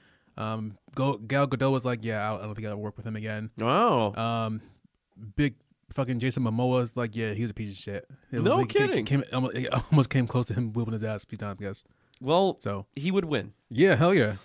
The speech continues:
Speaker 2: Now, in case you're wondering why we're talking about this, I'm sure you're wondering
Speaker 1: <laughs> Yeah,
Speaker 2: why the
Speaker 1: I
Speaker 2: fuck
Speaker 1: don't
Speaker 2: are we
Speaker 1: know.
Speaker 2: th-,
Speaker 1: We got,
Speaker 2: we're not
Speaker 1: we went
Speaker 2: on,
Speaker 1: from,
Speaker 2: we're not
Speaker 1: this is
Speaker 2: on
Speaker 1: not
Speaker 2: the panel
Speaker 1: panel discussion,
Speaker 2: discussion.
Speaker 1: yeah.
Speaker 2: <laughs> Yeah, we're, this isn't the panel discussion show. I guess the reason why I brought that up, and I kinda went off on a tangent there,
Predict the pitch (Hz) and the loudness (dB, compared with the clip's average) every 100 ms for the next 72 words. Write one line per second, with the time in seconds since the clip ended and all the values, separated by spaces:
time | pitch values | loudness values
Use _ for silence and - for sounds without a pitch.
0 | - _ - 165 185 170 - - 180 247 | -18 _ 2 6 8 6 2 0 4 6
1 | - 208 208 196 180 135 151 170 160 160 | 4 4 6 6 6 8 8 10 8 6
2 | 160 139 151 127 107 98 - 104 101 - | 4 2 0 0 2 0 0 -2 -2 0
3 | 110 143 160 160 214 220 208 196 175 180 | 4 8 8 10 10 12 8 8 8 10
4 | 175 185 175 180 147 165 165 151 151 170 | 10 10 8 8 8 6 4 2 6 8
5 | 214 233 220 214 208 185 - - - - | 12 12 12 10 10 8 4 -6 -20 -20
6 | _ _ 170 190 190 190 - 190 190 180 | _ _ 8 10 10 10 10 10 10 10
7 | 160 131 160 147 131 208 220 214 151 247 | 8 6 8 6 6 8 12 12 10 8
8 | 247 254 214 185 - 208 208 190 180 151 | 6 6 8 8 10 8 8 6 4 4
9 | 143 139 - 131 117 - - - 185 254 | 2 2 4 4 4 -2 -20 2 6 6
10 | - 240 262 220 214 208 170 165 160 156 | 6 6 6 8 6 6 6 6 6 6
11 | 139 127 120 - 117 123 123 127 123 123 | 6 8 6 4 2 2 2 4 4 4
12 | 120 113 110 131 117 107 110 107 107 | 2 0 0 0 0 2 4 4 2